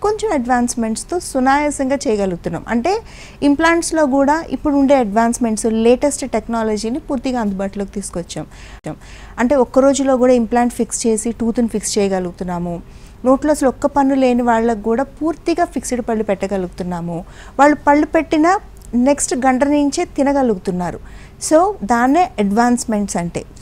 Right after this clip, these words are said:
So, అందుకే ఇప్పుడు ఎవరు కూడా టీత్ లేవు, మనం నమిలి తినలేకపోతున్నాము, పళ్ళు లేకపోవడం వల్ల మన మొహం పాడైపోతుంది అని ఇలా భయపడాల్సిన అవసరం లేదు.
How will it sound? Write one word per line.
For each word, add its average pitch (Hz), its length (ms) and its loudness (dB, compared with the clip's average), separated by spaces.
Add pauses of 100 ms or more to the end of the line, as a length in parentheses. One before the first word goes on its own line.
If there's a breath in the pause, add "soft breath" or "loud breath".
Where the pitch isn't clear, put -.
So, - 40 -2
అందుకే 262 340 0
ఇప్పుడు 233 240 0
ఎవరు 208 200 0
కూడా 214 180 -4
టీత్ 220 360 -4
లేవు, 202 420 -2 (420 loud breath)
మనం 220 280 0
నమిలి 226 260 4
తినలేకపోతున్నాము, 208 1120 0 (300)
పళ్ళు 285 200 6
లేకపోవడం 277 680 2
వల్ల 247 220 2
మన 247 180 -2
మొహం 226 300 -4
పాడైపోతుంది 202 1000 -4 (320 loud breath)
అని 226 120 2
ఇలా 226 140 -2
భయపడాల్సిన 214 640 -4
అవసరం 196 340 -8
లేదు. 190 300 -4